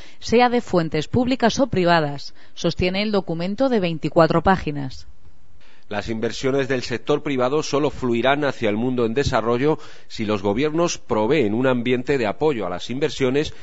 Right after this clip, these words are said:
Speaker 2: con normas transparentes, predecibles y equilibradas, advierte este nuevo informe.
Speaker 1: Estas afirmaciones generaron protestas de organizaciones no gubernamentales y expertos presentes en el foro,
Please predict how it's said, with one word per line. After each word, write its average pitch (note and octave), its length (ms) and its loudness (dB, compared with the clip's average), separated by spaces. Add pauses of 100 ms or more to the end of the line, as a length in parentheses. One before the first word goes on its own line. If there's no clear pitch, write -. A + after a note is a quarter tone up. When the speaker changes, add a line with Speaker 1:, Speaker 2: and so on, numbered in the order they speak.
(200)
Speaker 2:
con G2 200 0
normas A#2+ 360 0
transparentes, A2+ 680 -2
predecibles C#3 880 -4
y G2+ 140 -6
equilibradas, G#2+ 800 0 (240)
advierte G#2+ 760 0
este G#2 320 -4
nuevo F2 240 0
informe. D#2+ 480 2 (840)
Speaker 1:
Estas G#3+ 320 4
afirmaciones A3 840 0
generaron A3+ 680 2
protestas A#3 580 0
de B3 100 2
organizaciones F#3+ 880 0
no A3+ 140 2
gubernamentales F#3+ 1000 2
y G3 60 2
expertos G#3+ 640 0
presentes F#3 560 -2
en D#3+ 80 -2
el D#3 160 -2
foro, F#3 400 4